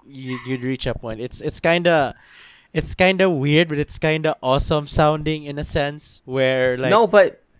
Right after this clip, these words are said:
Speaker 2: but that's the thing. A lot of people think that I try to write down and th-, think heavily about the co-, the topics that I talk about there.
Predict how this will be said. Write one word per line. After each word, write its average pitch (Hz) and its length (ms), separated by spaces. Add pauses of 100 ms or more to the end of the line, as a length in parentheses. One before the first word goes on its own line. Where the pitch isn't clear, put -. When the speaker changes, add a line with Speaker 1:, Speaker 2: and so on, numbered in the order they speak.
(720)
Speaker 2:
but 156 240
that's 226 240
the 156 160
thing. 151 400
A 123 60
lot 196 180
of 185 160
people 139 320
think 123 440 (120)
that 120 400 (160)
I 131 360 (140)
try 127 300
to 117 220
write 123 480
down 131 580 (420)
and 120 320
th-, - 340 (200)
think 160 360
heavily 143 640
about 120 300
the 120 60
co-, - 240
the 110 100
topics 120 460
that 135 120
I 123 60
talk 123 280
about 95 280
there. 82 240